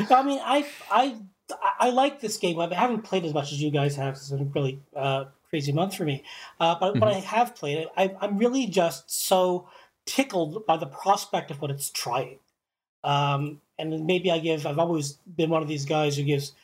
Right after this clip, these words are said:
Speaker 1: too much credit for, you know, trying something new. Um,
Speaker 2: Mm-hmm.
Speaker 1: and this is a game that does try, yeah, yeah, it's tied to a lot of really old, not tired, but tried and true,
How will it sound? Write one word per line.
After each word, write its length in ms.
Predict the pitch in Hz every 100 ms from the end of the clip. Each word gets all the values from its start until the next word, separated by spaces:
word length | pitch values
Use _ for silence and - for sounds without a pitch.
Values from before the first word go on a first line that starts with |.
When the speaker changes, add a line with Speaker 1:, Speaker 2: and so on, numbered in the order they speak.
| _ _
Speaker 1:
too 160 | - 185
much 280 | 165 - -
credit 380 | - 147 160 -
for, 380 | - 156 139 139
you 40 |
know, 140 | 156 139
trying 420 | - 147 156 147
something 400 | 143 143 147 139
new. 340 | 135 156 214 - _ _ _ _
Um, 300 | 170 170 175
Speaker 2:
Mm-hmm. 160 | 98 98 170 - -
Speaker 1:
and 200 | 214 202
this 260 | 196 240 -
is 60 | 294
a 60 |
game 160 | 285 185
that 160 | 190
does 340 | 180 180 190 -
try, 600 | - - 156 156 160 165 _ _ - - _ _ _
yeah, 260 | 220 233 220
yeah, 300 | 220 214 151
it's 120 | -
tied 280 | - 269 262
to 60 |
a 40 | 202
lot 220 | 180 175
of 160 | 151 147
really 280 | 170 170 160
old, 480 | 147 151 156 143 143 _ _ _ _ _ _ _ _ _ _
not 300 | 180 170 -
tired, 480 | - - 196 139 147
but 140 | 147 151
tried 360 | - 233 233
and 180 | 202 180
true, 600 | - - 226 156 135 143